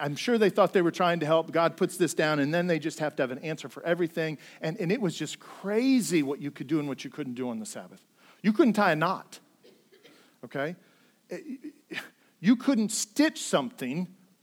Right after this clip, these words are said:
except for one stitch, but you couldn't have more than one stitch, right? I mean, it, and I could go on and on. I could give you a list of things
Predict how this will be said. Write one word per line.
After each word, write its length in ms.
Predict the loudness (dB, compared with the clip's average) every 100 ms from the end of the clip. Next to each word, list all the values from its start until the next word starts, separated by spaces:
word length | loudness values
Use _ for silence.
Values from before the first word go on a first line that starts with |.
| -20 _ -8
except 320 | -2 0 2
for 100 | 0
one 260 | 2 0 0
stitch, 540 | 0 0 0 -12 -16 _ _ _ _ _ _ _ _ -4
but 160 | -4
you 60 | 0
couldn't 240 | 2 2
have 100 | 2
more 220 | 4 4
than 160 | 2 -2
one 180 | -6 -8
stitch, 420 | -12 -14 -16 -20 _ _ _ _ _ _ _ -2
right? 260 | 0 -2 -6 -8 -2
I 60 |
mean, 120 | 0 0
it, 300 | 0 -2 4
and 100 | 6
I 120 | 8
could 160 | 6 4
go 120 | 4 6
on 100 | 4
and 100 | 6
on. 200 | 4 4
I 100 | 4
could 140 | 2 2
give 160 | 2
you 120 | 4 4
a 40 |
list 600 | 6 10 10 8 2 -6
of 140 | -8
things 460 | 0 0 0 -2